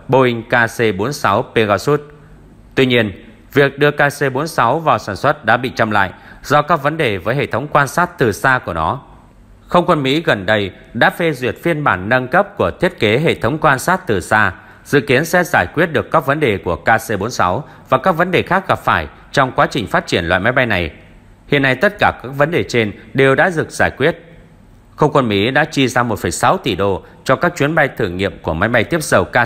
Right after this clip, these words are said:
C bốn sáu, và chiếc máy bay này hiện nay đã được chứng nhận về khả năng tiếp nhiên liệu trên không cho hầu hết các máy bay chiến đấu của Không quân Mỹ. Nếu như Không quân Mỹ không muốn lặp lại quá trình lựa chọn máy bay tiếp dầu mới, đầy tốn kém và kéo dài,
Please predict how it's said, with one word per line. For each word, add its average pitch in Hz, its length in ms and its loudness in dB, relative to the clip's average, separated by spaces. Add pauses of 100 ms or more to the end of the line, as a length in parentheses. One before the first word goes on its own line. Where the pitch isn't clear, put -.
(120)
C 110 200 0
bốn 101 120 -4
sáu, 92 340 -2 (260)
và 131 100 2
chiếc 180 180 -2
máy 180 140 0
bay 147 160 2
này 92 260 -2 (360)
hiện 131 180 0
nay 117 180 2
đã 127 120 2
được 131 160 -2
chứng 165 160 -2
nhận 127 220 0
về 98 120 -2
khả 101 120 -2
năng 110 180 0
tiếp 185 180 0
nhiên 156 180 0
liệu 107 120 2
trên 101 200 -4
không 92 260 0 (300)
cho 131 160 4
hầu 110 200 -2
hết 151 240 -4
các 156 100 0
máy 160 140 -2
bay 123 120 0
chiến 120 200 -6
đấu 107 320 0
của 92 160 2
Không 123 180 -4
quân 104 160 2
Mỹ. 95 240 -2 (920)
Nếu 143 140 4
như 208 120 -2
Không 170 180 0
quân 160 140 0
Mỹ 143 180 0
không 156 240 0
muốn 139 140 -2
lặp 165 260 -2
lại 113 200 0
quá 151 120 0
trình 104 260 -2
lựa 110 120 2
chọn 104 240 0
máy 101 160 0
bay 135 160 0
tiếp 151 180 -4
dầu 101 160 0
mới, 90 280 0 (240)
đầy 135 200 4
tốn 160 240 -2
kém 139 240 -2
và 185 140 -2
kéo 127 200 0
dài, 107 300 -2